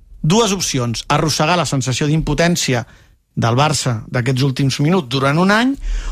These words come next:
o buscar, com deia Fernando, una opció estimulant. N'hi ha alguna de cara a l'aficionat més il·lusionat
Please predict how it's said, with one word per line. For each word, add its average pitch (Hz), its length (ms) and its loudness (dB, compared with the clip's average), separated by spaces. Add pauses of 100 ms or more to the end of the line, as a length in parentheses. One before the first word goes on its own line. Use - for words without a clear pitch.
(100)
o 151 120 2
buscar, 135 400 0
com 131 160 0
deia 135 180 2
Fernando, 202 520 0
una 190 160 0
opció - 180 -4
estimulant. 113 640 -4 (1400)
N'hi 196 200 2
ha 240 60 4
alguna 220 380 2
de 226 120 0
cara 180 140 2
a 170 60 0
l'aficionat 156 560 -2
més 185 200 0
il·lusionat 135 560 0